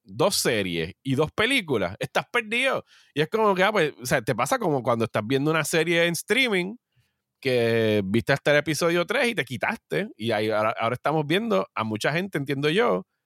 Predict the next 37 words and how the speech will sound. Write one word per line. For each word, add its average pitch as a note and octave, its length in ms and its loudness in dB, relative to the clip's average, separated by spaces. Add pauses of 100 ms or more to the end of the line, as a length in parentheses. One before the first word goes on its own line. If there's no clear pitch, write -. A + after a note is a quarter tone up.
(260)
quitarse C#3 760 -2 (600)
de A2 160 -2
la G2 120 -2
serie C3+ 640 0
que A2 240 0
es B2 80 -2
el C3+ 100 -2
M C#3 140 -6
C F#3+ 180 -10 (120)
U, G#2+ 80 -8 (440)
porque G#2+ 300 -4
ya G2 120 0
se D3+ 140 -2
cartaron E3 460 0
y A#2+ 80 0
no A2 120 0
quieren C3 300 -2
seguirla D3+ 400 0
viendo F#3 300 -2
y B2+ 60 0
saben F3 360 -2
que C3+ 140 -4
si A2+ 300 -4 (720)
a B2 160 4
lo C#3 120 0
mejor D3+ 320 2
después G#3 360 0
de G3+ 120 0
que G3+ 60 0
acabe F#3+ 920 2
Secret G3 320 -2
Wars, F3 600 0 (220)
que C3 140 -2
sirva D#3 440 0
como E3 220 -2
un D#3 140 -2
reset E3 560 -4